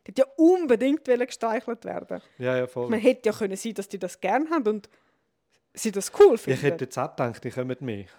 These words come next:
Speaker 2: Aber ja.
Speaker 1: Aber das Streicheln hat sie, glaub, es ist mehr so, ich lasse mich streicheln, damit ich zu essen bekomme.
Speaker 2: Ja, voll.
Speaker 1: Ich glaube, <laughs> es ist nicht so, „Ah, ich
Speaker 2: Ja.
Speaker 1: find's unlässig.“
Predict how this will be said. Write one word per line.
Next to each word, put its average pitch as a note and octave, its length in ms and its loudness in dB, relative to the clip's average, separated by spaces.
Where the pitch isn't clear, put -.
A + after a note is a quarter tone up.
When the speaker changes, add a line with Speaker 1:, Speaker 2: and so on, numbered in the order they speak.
Speaker 2:
Aber A2 280 -10
ja. A2 300 -8
Speaker 1:
Aber G#3+ 180 0
das - 100 -6
Streicheln A3+ 420 0
hat A3 120 -4
sie, A#3+ 100 -8
glaub, G#3+ 200 -2
es G#3 120 -8
ist G#3+ 160 -6
mehr B3 200 2
so, A3+ 160 0
ich G#3 140 -6
lasse A3 160 2
mich A3+ 140 -6
streicheln, A3 400 0
damit G#3 180 -6
ich - 100 -20
zu - 100 -8
essen A3 200 -10
bekomme. G#3 320 -10
Speaker 2:
Ja, A2+ 160 -6
voll. A2 340 -14
Speaker 1:
Ich - 60 -16
glaube, C#4+ 180 6
<laughs> - 80 2
es C#4+ 120 8
ist C#4 120 0
nicht C#4+ 240 4
so, A3+ 320 4
„Ah, A3 160 4
ich B3 140 0
Speaker 2:
Ja. B3 60 2
Speaker 1:
find's A#3 120 -2
unlässig.“ G#3+ 600 -4